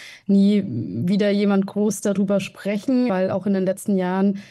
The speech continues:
die Kontakte, die ich neu geschlossen hab, die wussten nichts von dieser Vergangenheit.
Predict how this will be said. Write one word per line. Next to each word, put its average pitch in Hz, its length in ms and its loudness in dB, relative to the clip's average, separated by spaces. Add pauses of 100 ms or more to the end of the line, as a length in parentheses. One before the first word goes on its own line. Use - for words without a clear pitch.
die 185 140 -2
Kontakte, 190 460 0
die 190 100 2
ich 185 100 -2
neu 190 160 2
geschlossen 190 420 -2
hab, 190 140 -4
die 180 160 -2
wussten 185 300 0
nichts 180 260 -2
von 185 140 0
dieser 180 180 0
Vergangenheit. 202 800 -2